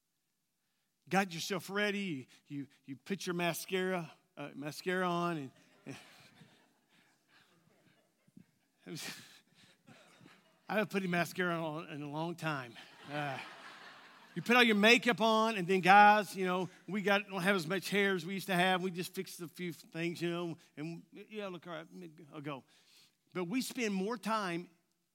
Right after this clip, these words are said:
honestly, spend more time in front of a mirror than we spend before the Lord saying, "Lord, change me.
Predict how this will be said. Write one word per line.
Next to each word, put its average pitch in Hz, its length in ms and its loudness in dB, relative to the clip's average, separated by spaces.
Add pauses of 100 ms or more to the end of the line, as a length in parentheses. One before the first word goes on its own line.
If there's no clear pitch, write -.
(120)
honestly, 160 600 -6 (100)
spend 170 340 -6
more 180 180 -8
time 175 320 -6
in 160 60 -8
front 170 240 -8
of 143 100 -10
a 143 60 -6
mirror 147 420 -6 (920)
than 131 120 -10
we 143 100 -6
spend 147 340 -8
before 143 240 -14
the 127 120 -12
Lord 135 280 -12
saying, 135 240 -12
"Lord, 135 240 -14
change 131 380 -12
me. 104 240 -20